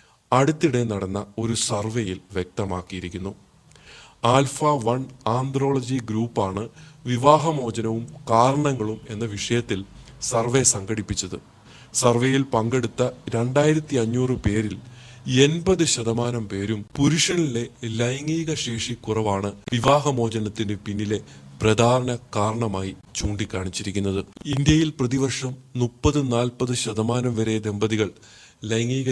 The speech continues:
ജീവിതത്തിലെ സംതൃപ്തിക്കുറവ് കൊണ്ട് മാത്രം വിവാഹമോചനം നേടുന്നു. പുരുഷനിൽ ഉദ്ധാരണശേഷിക്കുറവും സ്ത്രീകളിൽ ലൈംഗിക ജീവിതത്തോടുള്ള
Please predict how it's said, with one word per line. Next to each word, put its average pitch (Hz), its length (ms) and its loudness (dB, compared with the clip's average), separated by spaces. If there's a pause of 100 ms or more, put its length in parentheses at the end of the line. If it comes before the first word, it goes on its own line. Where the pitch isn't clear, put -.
ജീവിതത്തിലെ 110 500 -2 (260)
സംതൃപ്തിക്കുറവ് 120 920 -4
കൊണ്ട് 110 180 -2 (160)
മാത്രം 104 380 0 (480)
വിവാഹമോചനം 104 840 0
നേടുന്നു. 98 340 2 (280)
പുരുഷനിൽ 185 480 0 (260)
ഉദ്ധാരണശേഷിക്കുറവും 135 1200 -2 (420)
സ്ത്രീകളിൽ 160 560 0 (440)
ലൈംഗിക 175 460 2 (100)
ജീവിതത്തോടുള്ള 143 720 0